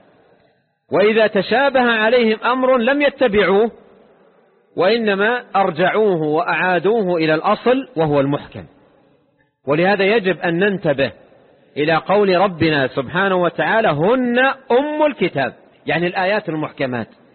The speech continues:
الآيات المحكمات جعلهن الله سبحانه وتعالى أما للكتاب، أي أصلا له وعمدة ومرجعا، بمعنى أنه إذا التبس عليك حكم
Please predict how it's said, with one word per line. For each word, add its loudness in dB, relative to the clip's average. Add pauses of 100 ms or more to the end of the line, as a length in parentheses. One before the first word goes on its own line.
(560)
الآيات 2 (720)
المحكمات -2
جعلهن 0
الله 0 (140)
سبحانه -4
وتعالى -2
أما -2
للكتاب، -2
أي -2
أصلا -6
له -2 (500)
وعمدة 0
ومرجعا، -2 (760)
بمعنى 0 (240)
أنه -2
إذا 0
التبس -2
عليك -2
حكم -6